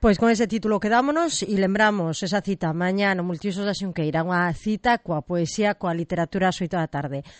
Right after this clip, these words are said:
María José, moitísimas grazas unha semana máis por estar con nós.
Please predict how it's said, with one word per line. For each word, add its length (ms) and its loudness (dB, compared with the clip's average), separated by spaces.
María 240 4
José, 240 0
moitísimas 480 -2
grazas 380 0
unha 100 0
semana 320 -2
máis 160 -2
por 160 -6
estar 240 -4
con 160 -4
nós. 320 -10